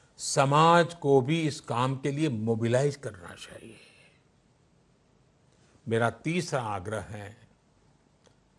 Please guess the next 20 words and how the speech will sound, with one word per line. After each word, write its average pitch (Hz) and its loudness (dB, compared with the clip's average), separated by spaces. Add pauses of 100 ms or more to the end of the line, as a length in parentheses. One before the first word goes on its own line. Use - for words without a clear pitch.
(760)
उसी 196 0
संदर्भ 110 -2
में 98 -10 (760)
कि 135 0
धन्यवाद 127 0
अभियान 120 -2
चलाने 117 -2
के - -12
लिए 95 -16 (2750)
पार्टी 175 8
की 196 6
तरफ 185 6
से 190 0
हमें 180 2 (1080)
एक 190 4
मोटा-मोटा 220 8
खाका 139 2
दिया 107 -6
गया 90 -12
है - -18